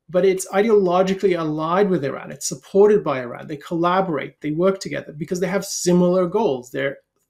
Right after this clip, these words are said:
theocratic, dictatorial, and f-,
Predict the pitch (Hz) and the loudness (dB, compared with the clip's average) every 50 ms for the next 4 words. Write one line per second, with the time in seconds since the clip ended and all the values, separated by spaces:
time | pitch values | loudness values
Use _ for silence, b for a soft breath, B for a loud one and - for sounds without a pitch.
0 | _ - 175 175 175 - - - 170 147 147 156 156 151 - b b b b b | _ -6 -6 -6 -6 -6 -4 -2 0 0 0 0 -4 -6 -8 b b b b b
1 | b b b b b b _ _ _ - 180 180 - 214 196 - - 175 156 143 | b b b b b b _ _ _ -2 -2 0 2 2 2 2 2 0 0 2
2 | 139 135 131 139 139 139 - _ _ _ _ _ _ 165 160 156 170 - - _ | 0 0 -2 -4 -6 -6 -10 _ _ _ _ _ _ -4 -2 -2 -4 -6 -10 _
3 | _ _ - - - | _ _ -20 -20 -20